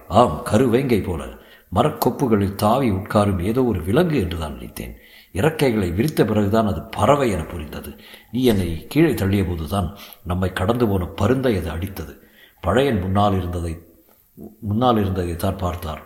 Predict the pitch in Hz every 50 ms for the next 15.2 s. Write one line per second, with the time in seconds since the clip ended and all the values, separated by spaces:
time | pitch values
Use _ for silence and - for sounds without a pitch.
0 | - - - 95 101 120 131 123 104 82 85 98 98 107 104 - 76 - - 90
1 | 101 104 104 - - - - - - _ _ _ _ _ - - - 87 104 123
2 | 127 101 82 85 98 147 147 - 147 120 104 98 - 90 85 - - - - _
3 | _ _ _ _ _ _ _ _ _ _ _ _ _ _ _ _ _ _ _ _
4 | - - - - 92 101 113 120 127 170 226 262 269 262 226 202 226 233 240 254
5 | 262 233 214 220 233 208 269 220 208 208 214 247 240 220 175 147 175 185 226 254
6 | 240 226 180 185 190 185 180 202 269 262 - 95 - - - - - - - _
7 | _ - 101 104 113 107 - - 110 107 196 156 104 104 101 101 92 85 90 120
8 | 131 135 123 123 117 107 104 98 92 101 139 160 135 87 78 - - - - -
9 | 101 104 101 107 113 98 95 98 110 110 110 - - 80 - - 151 - - 117
10 | 117 131 139 113 92 85 101 95 98 92 85 90 90 90 85 90 85 80 85 127
11 | 127 98 110 143 156 151 123 - - - 104 139 165 165 170 156 95 98 107 151
12 | 160 160 147 135 117 107 104 - 104 101 120 117 110 - 95 101 101 135 - -
13 | - 123 180 175 143 117 117 110 - 110 110 113 117 104 95 - - 101 98 101
14 | 110 117 98 87 95 107 135 113 110 92 90 85 82 80 - 82 87 95 101 95
15 | - - -